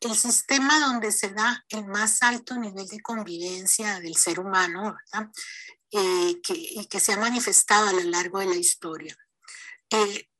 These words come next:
¿por qué? Porque la, la democracia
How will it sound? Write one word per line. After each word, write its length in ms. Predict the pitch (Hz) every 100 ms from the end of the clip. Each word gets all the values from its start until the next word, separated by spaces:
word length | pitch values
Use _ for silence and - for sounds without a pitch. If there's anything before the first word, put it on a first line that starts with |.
| _
¿por 240 | - 262 -
qué? 240 | - 349
Porque 420 | - 220 214 -
la, 320 | 220 202 196 190 214
la 220 | 208 202
democracia 920 | 208 208 196 226 240 233 277 277